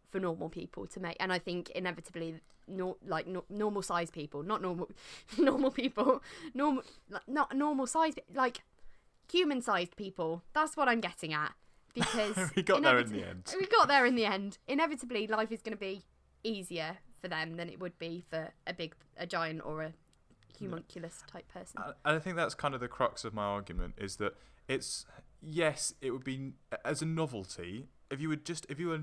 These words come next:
Speaker 2: a small person for a day or a giant person for a day, it would be really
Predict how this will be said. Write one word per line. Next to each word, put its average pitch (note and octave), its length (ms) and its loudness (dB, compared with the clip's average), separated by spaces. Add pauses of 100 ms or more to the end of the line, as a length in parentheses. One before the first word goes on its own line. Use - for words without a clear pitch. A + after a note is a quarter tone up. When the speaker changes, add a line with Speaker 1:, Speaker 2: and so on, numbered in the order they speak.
(120)
Speaker 2:
a C#3 100 -4
small F3+ 460 -4
person D3+ 400 -2
for - 120 -4
a A#2 80 -2
day F2 360 -8 (300)
or G#2+ 80 -4
a G2+ 40 -4 (100)
giant D3+ 360 -2
person A#2 360 -2
for G#2+ 120 -8
a F#2+ 40 -4
day, E2+ 440 -8 (360)
it A#2 60 -6
would A2+ 160 -8
be A2+ 120 -10 (500)
really C#3+ 380 -2